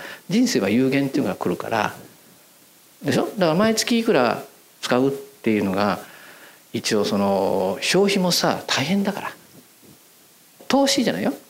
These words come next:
事業じゃなくて、消費するってことを考えた時には、そんなに使い続けられないんですね、僕らって。で、一家でいくら使うかとか、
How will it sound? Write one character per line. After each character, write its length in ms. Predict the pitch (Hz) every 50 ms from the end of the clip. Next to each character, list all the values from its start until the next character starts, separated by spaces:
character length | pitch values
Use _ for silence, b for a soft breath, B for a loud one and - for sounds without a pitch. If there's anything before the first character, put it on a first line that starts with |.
| - -
事 160 | 170 147 247
業 160 | 277 285 226 147
じ 60 | 135
ゃ 60 | 120
な 100 | 110 110
く 80 | - -
て、 260 | - 139 120 98 -
消 220 | - - 240 247 247
費 120 | 247 254
す 100 | - -
る 80 | 262 269
っ 40 |
て 140 | 262 - -
こ 120 | 254 277 247
と 60 | 240
を 20 |
考 140 | 240 - 208 208 208
え 80 | 208 196
た 80 | 196 160
時 200 | 143 139 135 113
に 80 | 92
は、 300 | 90 104 127 120 101 B B B B B B - -
そ 80 | 214
ん 60 | 220
な 80 | 220 226
に 80 | 214 214
使 180 | - - 262
い 80 | 254 254
続 200 | 254 - 247 233
け 80 | 262
ら 100 | 254 262
れ 60 | 254 240
な 100 | 175 107
い 40 |
ん 20 | -
で 60 | -
す 80 | - -
ね、 80 | 247 226
僕 160 | 127 - -
ら 80 | -
っ 20 | -
て。 200 | - - - b b b b b b _ _ - - _ _ _ _ _ - -
で、 120 | - 160
一 140 | 233 - -
家 100 | - 208
で 120 | 156 143
い 40 | 151
く 80 | 143 143
ら 80 | 127
使 260 | 110 - - - 120 113
う 160 | 113 120 - - -
か 180 | - - 104 98 - - - - -
と 100 | - 98
か、 420 | 80 - - - 117 110 98 90